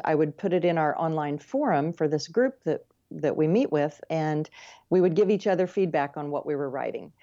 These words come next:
And I got really good feedback from the other people in, in the group, and they said, "You need to publish this. You really need to do it."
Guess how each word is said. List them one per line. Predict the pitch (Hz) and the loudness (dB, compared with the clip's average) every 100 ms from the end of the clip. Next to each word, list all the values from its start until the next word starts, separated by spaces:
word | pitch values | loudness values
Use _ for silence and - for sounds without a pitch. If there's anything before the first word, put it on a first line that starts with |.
| - _ _ - | -20 _ _ -10
And | 143 143 139 - | -6 -2 -2 -2
I | 147 | -2
got | 139 | 0
really | 147 151 | 2 2
good | 190 175 | 0 0
feedback | 254 220 143 - | 0 0 0 -2
from | - 143 143 139 - | -6 -4 -2 -6 -10
the | 151 151 | -6 -2
other | 156 | -2
people | 156 160 156 151 | -2 -2 0 0
in, | 143 | 0
in | 135 156 | -2 0
the | 143 | 0
group, | 165 208 202 | 4 2 2
and | 147 | -2
they | 143 | -4
said, | 139 135 | -4 -4
"You | 151 | 0
need | 196 247 | 2 2
to | |
publish | 247 220 202 185 - | 0 0 0 0 -2
this. | 131 - - - | -6 -6 -16 -12
You | 151 | -4
really | 156 196 196 | 0 2 4
need | 185 170 | 2 0
to | 170 | -2
do | 160 | 2
it." | 147 107 | 2 0